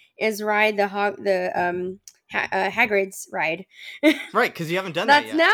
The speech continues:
Speaker 1: that's a new, brand new thing. Like, they were, they, uh, were building it when I was there last, and I think you were
Speaker 2: Yeah.
Speaker 1: there around the same time as me. They were building
Speaker 2: Yeah.
Speaker 1: it, and I was like, "Why is there," I remember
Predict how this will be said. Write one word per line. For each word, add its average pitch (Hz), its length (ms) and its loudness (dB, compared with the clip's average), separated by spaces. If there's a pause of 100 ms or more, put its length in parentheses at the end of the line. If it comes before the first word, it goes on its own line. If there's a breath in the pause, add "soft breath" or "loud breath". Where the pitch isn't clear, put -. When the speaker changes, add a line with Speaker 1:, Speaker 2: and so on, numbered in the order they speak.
Speaker 1:
that's 277 180 -2
a 294 40 -4
new, 330 260 2
brand 294 360 0
new 349 140 6
thing. 226 320 0
Like, 226 200 -2
they 302 160 -2
were, 330 440 2
they, 294 300 0
uh, 269 200 6
were 277 120 0
building 285 400 0
it 190 180 0
when 220 140 -2
I 226 120 2
was 226 240 -6
there 320 260 2
last, 185 400 -6
and 214 320 -4 (260)
I 226 60 -2
think 269 180 -6
you 311 100 -2
were - 80 0
Speaker 2:
Yeah. - 60 -2
Speaker 1:
there 233 240 4
around 220 160 0
the 226 80 -8
same 233 180 -8
time 294 260 -2
as 226 120 -8
me. 190 240 -2 (320 loud breath)
They 262 80 2
were 277 80 8
building 262 380 4
Speaker 2:
Yeah. 180 140 0
Speaker 1:
it, - 80 -10 (100)
and 208 260 2
I 233 100 2
was 302 120 -2
like, 302 160 0
"Why 381 260 2
is 403 60 -6
there," 359 120 -2 (320 loud breath)
I 330 120 6
remember 392 320 6